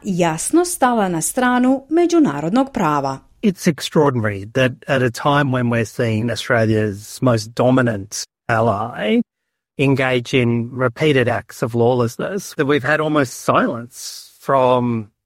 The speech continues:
Speaker 2: the federal government.
Speaker 1: Izvanredno je da u trenutku kada vidimo kako naš najmoćniji saveznik opetovano krši međunarodno pravo,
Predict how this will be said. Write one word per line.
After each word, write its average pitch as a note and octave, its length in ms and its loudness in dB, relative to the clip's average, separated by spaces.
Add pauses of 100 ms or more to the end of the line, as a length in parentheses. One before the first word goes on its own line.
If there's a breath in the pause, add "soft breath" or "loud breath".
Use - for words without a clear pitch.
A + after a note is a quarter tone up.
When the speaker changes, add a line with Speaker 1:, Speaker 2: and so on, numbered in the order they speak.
Speaker 2:
the A#2+ 40 -12
federal A#2 320 -16
government. A#3+ 200 -4
Speaker 1:
Izvanredno F#3 580 -2
je F3 60 -2
da F3 140 0
u F3+ 100 0
trenutku G3 680 -2
kada F3+ 320 -2
vidimo F3+ 460 0
kako C4 320 0
naš B3 220 0 (140)
najmoćniji G#3 840 -2
saveznik F#3+ 720 -4 (100)
opetovano F#3 680 -2
krši A3 420 -6
međunarodno F#3 680 -2
pravo, F3+ 500 0